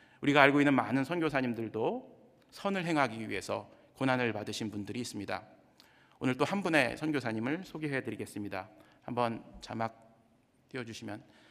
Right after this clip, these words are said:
예, 루비 캔드릭스라는 여자 선교사님이십니다. 이분은 이십오 세의, 에, 그 처녀의 나이로 조선에 와서, 어, 꽃다운 나이에, 에, 그 순교하신,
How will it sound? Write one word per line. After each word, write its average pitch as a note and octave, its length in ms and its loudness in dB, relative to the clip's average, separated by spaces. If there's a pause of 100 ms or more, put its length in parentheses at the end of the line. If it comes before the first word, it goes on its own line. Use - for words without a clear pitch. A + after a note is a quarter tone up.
(140)
예, G#2 100 -4
루비 D3+ 420 2
캔드릭스라는 B2 880 -6
여자 G#2+ 460 -4
선교사님이십니다. A2 1300 -6 (800)
이분은 C#3+ 400 6
이십오 C#3+ 420 2
세의, B2 640 2
에, G2 300 -6 (240)
그 - 80 -8
처녀의 G3 460 0
나이로 G#2+ 420 -4
조선에 A#2+ 380 -2
와서, G#2+ 440 -2 (420)
어, G2 320 -12
꽃다운 E3+ 440 2
나이에, G2 440 -2 (440)
에, F#2+ 200 -12 (460)
그 F2+ 200 -10 (600)
순교하신, C#3 680 -6